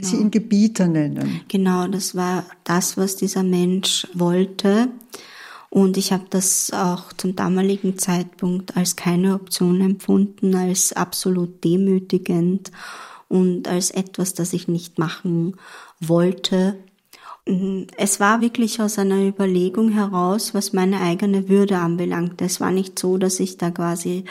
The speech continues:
Speaker 2: rebellierte oder so, sondern es war einfach klar, dass das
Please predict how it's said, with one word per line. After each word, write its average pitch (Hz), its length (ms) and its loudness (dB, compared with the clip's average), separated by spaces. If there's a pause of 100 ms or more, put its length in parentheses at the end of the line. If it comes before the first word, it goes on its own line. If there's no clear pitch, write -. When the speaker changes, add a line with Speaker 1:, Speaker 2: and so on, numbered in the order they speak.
(140)
Speaker 2:
rebellierte 185 960 2
oder 208 240 0
so, 202 360 -2 (320)
sondern 190 360 2
es 196 160 -2
war - 120 0
einfach 185 580 0
klar, 175 420 0 (800)
dass 175 540 -2
das - 600 0